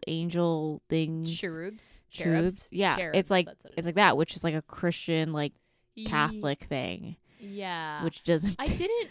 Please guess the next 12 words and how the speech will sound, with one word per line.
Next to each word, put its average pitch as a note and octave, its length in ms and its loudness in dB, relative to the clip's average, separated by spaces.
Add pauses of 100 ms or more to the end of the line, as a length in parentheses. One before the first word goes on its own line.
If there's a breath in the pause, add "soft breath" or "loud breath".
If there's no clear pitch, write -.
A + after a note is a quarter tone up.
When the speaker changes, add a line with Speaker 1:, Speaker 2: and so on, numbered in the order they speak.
Speaker 1:
<laughs> - 80 -8
I A#3 160 6
Speaker 2:
I B3+ 60 10
Speaker 1:
was A#3 80 4
Speaker 2:
didn't A#4 260 -2
click C4+ 260 -4
that B3+ 160 -2
until A3 300 -6
you G3 160 -4
said E3+ 240 -6
it, D3+ 240 -10
but - 160 -10